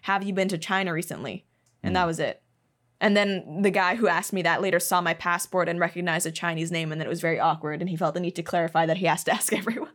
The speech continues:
Speaker 1: that. Um, but yeah, A O C,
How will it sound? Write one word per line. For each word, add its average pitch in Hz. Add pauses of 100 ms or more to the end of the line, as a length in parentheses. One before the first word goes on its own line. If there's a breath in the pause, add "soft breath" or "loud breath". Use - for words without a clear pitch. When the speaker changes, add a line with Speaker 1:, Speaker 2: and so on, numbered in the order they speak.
Speaker 1:
that. 156 (520 loud breath)
Um, 180 (560)
but 277
yeah, 220
A 320
O 359
C, 285